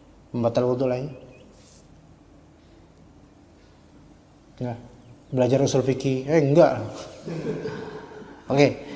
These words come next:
itu semua pembatal wudu ini kan kenapa? Karena apa sebabnya? Hadas enggak? Hadas. Tapi masa sih pembatal wudu itu gara-gara durasi habis? Ada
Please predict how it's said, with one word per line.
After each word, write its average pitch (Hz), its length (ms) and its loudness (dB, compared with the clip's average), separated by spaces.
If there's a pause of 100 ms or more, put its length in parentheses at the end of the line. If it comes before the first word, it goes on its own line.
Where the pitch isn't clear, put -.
(200)
itu 202 240 8
semua 220 400 6
pembatal 180 480 6
wudu 170 240 8
ini 240 80 8
kan 254 240 6
kenapa? 202 400 6
Karena 175 240 8
apa 143 160 6
sebabnya? 131 400 2
Hadas 196 240 10
enggak? 143 180 2 (800)
Hadas. 117 260 -4 (1800)
Tapi 220 320 6
masa 233 400 8
sih 247 240 4
pembatal 202 720 6
wudu 180 720 6
itu 208 400 4
gara-gara 180 640 6 (400)
durasi 190 400 8
habis? 156 640 0 (960)
Ada 190 160 4